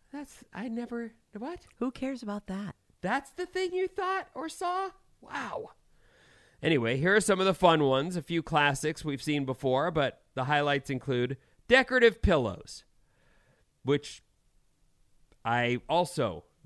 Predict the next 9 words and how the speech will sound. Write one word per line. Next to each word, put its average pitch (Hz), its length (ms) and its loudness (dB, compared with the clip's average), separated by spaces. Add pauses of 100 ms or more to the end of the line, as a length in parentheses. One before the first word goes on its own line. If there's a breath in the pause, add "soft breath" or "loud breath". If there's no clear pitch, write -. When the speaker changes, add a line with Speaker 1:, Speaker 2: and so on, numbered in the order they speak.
Speaker 1:
have 107 180 -10
never 135 340 -2
understood 143 560 -2
how 127 160 0
there's 120 260 -4
a 123 60 -4
decorative 120 600 -2
pillow 127 460 -2
market, 127 760 -2